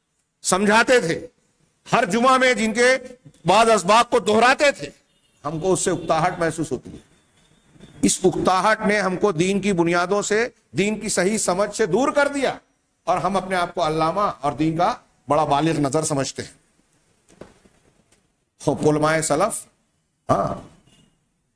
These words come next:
इल्म की चोटियों पर फायज होने के बाद अपने आप को छोटा समझते थे, छोटे लोगों की तकरीर, जलसा, खुतबा सुनने में भी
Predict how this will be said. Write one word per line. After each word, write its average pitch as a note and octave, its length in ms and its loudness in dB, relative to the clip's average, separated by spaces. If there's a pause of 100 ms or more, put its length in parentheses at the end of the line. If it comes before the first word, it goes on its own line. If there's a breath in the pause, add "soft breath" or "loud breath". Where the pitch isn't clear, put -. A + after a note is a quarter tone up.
(840)
इल्म E3+ 220 0
की F#3+ 240 -2
चोटियों G3 460 0
पर E3+ 140 0
फायज D3 340 -2
होने D3 180 -2
के C#3+ 120 -8
बाद C3 220 -2
अपने C3 220 -4
आप A2+ 160 -4
को B2+ 80 -4
छोटा A2+ 320 -2
समझते B2 420 -4
थे, D#3 100 -4
छोटे C3+ 300 0
लोगों C#3+ 260 0
की D#3 120 -6
तकरीर, C#3 380 -2
जलसा, B2 320 0
खुतबा A#2+ 300 -4
सुनने C3+ 320 -2
में C3+ 140 -2
भी D3 100 -2